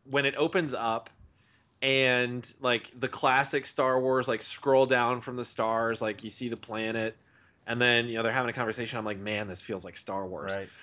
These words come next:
Speaker 1: And then, like, that whole huge thing happens in the beginning with stormtroopers and, like, everything's going nuts.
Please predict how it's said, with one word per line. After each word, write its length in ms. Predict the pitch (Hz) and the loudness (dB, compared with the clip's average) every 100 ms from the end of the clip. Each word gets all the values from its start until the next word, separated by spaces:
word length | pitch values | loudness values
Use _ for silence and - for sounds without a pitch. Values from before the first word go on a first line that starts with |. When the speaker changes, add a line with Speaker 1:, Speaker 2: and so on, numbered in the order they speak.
| - - | -10 2
Speaker 1:
And 220 | 139 143 | 2 6
then, 460 | 151 147 143 139 139 _ _ | 6 6 4 2 -4 _ _
like, 260 | 139 143 131 | 4 4 4
that 140 | 143 | 2
whole 380 | - 160 170 165 | 2 4 6 4
huge 400 | 147 - 170 - | 0 -6 -6 -2
thing 180 | - 151 | -2 0
happens 380 | 147 135 143 131 | 2 2 2 -4
in 60 | |
the 60 | 131 | -4
beginning 600 | 120 123 127 131 131 123 | -4 -2 0 0 -2 -4
with 160 | 120 - | -6 -6
stormtroopers 800 | - 156 160 - 165 147 135 127 | -2 2 2 2 0 4 2 2
and, 60 | 113 | -2
like, 120 | 104 | -4
everything's 300 | 139 127 110 | -4 -4 -2
going 300 | 123 104 101 | -2 -2 0
nuts. 400 | 113 135 - | 2 2 -2